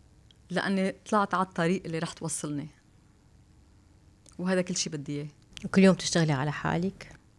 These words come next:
Speaker 1: Journey. منا بروجي أنا ببلشته هلأ وبده يخلص هون.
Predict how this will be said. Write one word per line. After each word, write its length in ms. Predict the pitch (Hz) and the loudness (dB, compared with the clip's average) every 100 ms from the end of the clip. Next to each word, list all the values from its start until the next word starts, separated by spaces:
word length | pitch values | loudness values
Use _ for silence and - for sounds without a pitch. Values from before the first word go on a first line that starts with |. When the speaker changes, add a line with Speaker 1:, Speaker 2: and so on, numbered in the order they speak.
| _ - - | _ -16 -10
Speaker 1:
Journey. 560 | 160 196 202 202 170 160 - _ - - - - - | -4 -2 0 0 -2 -4 -10 _ -20 -20 -20 -20 -8
منا 840 | 185 196 233 277 226 190 185 196 - - | 0 4 8 8 8 4 2 0 -6 -4
بروجي 460 | 190 185 180 202 202 | 0 2 2 0 0
أنا 240 | - 185 | 0 -2
ببلشته 640 | 165 170 175 - - 170 190 | -2 -2 -4 -4 -4 -2 0
هلأ 280 | 180 170 | 0 -4
وبده 220 | 165 151 165 | -6 -4 -2
يخلص 600 | 180 - 160 - - 175 | -2 -4 -8 -8 -8 -6
هون. 200 | 170 | -6